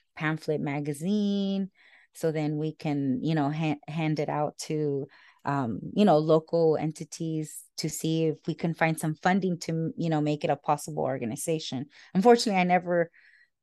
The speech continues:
uh, found the outlet to do that, but those three years and those three different groups of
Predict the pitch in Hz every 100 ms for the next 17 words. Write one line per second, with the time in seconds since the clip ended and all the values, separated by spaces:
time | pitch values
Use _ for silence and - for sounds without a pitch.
0 | _ 165 156 151 135 - - 160 160 165
1 | 160 151 156 - 160 135 147 147 175 170
2 | - 190 214 220 226 226 - _ - 170
3 | 160 - - 165 156 - - _ _ -
4 | 196 202 190 190 190 185 - _ 170 170
5 | 147 - - 185 185 185 - - 175 170
6 | - 160 147